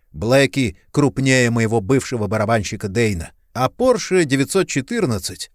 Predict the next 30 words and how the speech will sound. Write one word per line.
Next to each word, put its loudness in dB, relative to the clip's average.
двухместная 0
машина, -6
размером 2
примерно 2
с -8
Mazda 2
Miata. -2
И -6
не 0
очень-то 2
хорошо 0
понимаю, 0
как -2
мы -2
втроём -2
влезли 0
туда, -8
но -6
тем -4
не -4
менее. -10
У -16
нас -2
была 4
бутылка 2
Джек 0
Дэниелс -2
и -4
бутылка 0
водки, -2